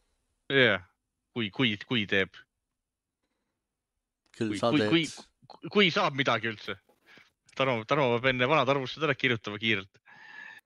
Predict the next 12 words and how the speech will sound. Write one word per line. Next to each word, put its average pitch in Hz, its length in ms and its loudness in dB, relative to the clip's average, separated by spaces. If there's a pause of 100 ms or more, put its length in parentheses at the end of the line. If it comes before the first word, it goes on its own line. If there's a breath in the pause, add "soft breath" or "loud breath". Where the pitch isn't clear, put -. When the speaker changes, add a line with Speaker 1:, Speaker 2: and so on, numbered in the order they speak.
(1600)
Speaker 1:
Mul - 240 -16
on - 100 -18 (840)
Speaker 2:
Tarmo 107 360 -4
hakkab 107 260 -8
meile 107 300 -2
järgmisel 110 400 -4
nädalavahetusel 104 1040 -2 (640 loud breath)
rääkima 107 420 -2
robotitest 120 640 -4
ja 113 80 -4
kes - 380 -4
teab 104 240 0